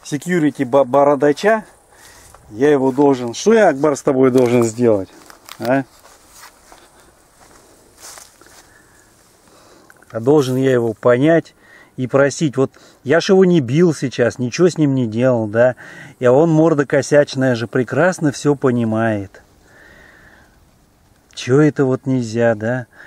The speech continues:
Вот приходите вы домой, да? А собака вас не встречает. Когда собака вас встречает, значит, всё в порядке.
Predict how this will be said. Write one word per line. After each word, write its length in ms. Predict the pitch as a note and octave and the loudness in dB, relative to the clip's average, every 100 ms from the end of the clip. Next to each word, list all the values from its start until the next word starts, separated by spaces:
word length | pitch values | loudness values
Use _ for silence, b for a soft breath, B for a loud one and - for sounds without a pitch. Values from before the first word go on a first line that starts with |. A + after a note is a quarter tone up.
| B | B
Вот 160 | - B2+ | -8 -2
приходите 560 | E3 D3+ A#3 A#3 - D3 | -2 2 4 2 2 -2
вы 140 | C3+ | 0
домой, 420 | C3+ C#3 C#3 B2 | 2 2 2 -2
да? 320 | G#2+ C3+ F3 - b b b b _ _ _ _ _ _ _ _ _ _ _ _ _ _ _ | 0 0 0 -4 b b b b _ _ _ _ _ _ _ _ _ _ _ _ _ _ _
А 100 | - | -12
собака 460 | C3+ E3 E3+ G3+ D3 | -4 0 2 2 0
вас 240 | C3 C#3+ | 0 0
не 100 | B2+ | -6
встречает. 680 | A#2 - A#2+ - A2+ G#2+ G2 | -10 -8 -10 -6 -6 -6 -4
Когда 220 | D3+ G3 | -2 0
собака 400 | G#3 A#3 A3+ - | 0 0 0 2
вас 160 | A3+ G#3+ | 0 2
встречает, 500 | - A#3 - B3 F3 | -2 -2 0 0 0
значит, 340 | D3+ F3 E3 | 0 -2 -4
всё 160 | - G3+ | -2 -2
в 40 | |
порядке. 540 | - D3+ C3 A2 _ | 0 0 0 -4 _